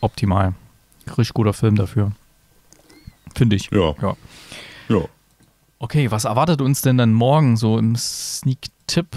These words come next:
Speaker 1: Wie lautet denn dein Sneakmaster-Hinweis?
Speaker 2: <laughs> Für die Sneak tausendeinhunderteinundsiebzig am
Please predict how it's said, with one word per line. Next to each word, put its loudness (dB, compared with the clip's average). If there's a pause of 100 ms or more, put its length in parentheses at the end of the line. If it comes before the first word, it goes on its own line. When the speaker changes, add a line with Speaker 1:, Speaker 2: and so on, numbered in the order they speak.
(100)
Speaker 1:
Wie 2
lautet 0
denn 0
dein -2
Sneakmaster-Hinweis? 0 (500)
Speaker 2:
<laughs> -10
Für -2
die -2
Sneak -4
tausendeinhunderteinundsiebzig -2
am -6